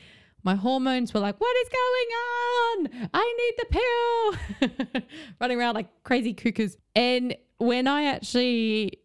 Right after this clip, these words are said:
was talking to my naturopath about it, she's like, This is part of the process. So we need to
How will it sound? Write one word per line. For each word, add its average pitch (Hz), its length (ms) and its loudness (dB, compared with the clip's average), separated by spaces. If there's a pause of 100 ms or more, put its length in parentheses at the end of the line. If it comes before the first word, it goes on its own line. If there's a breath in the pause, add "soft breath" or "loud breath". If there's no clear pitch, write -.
(380)
was 214 120 4
talking 208 220 2
to 202 60 2
my 208 80 2
naturopath 196 380 0
about 190 220 0
it, - 40 -12
she's - 180 -4
like, 185 240 -4
This - 300 -2
is 202 220 -2
part - 460 -2
of 170 80 -2
the - 60 -4
process. 196 680 0 (240 soft breath)
So - 160 -2
we 196 60 2
need 190 260 -2
to 190 420 0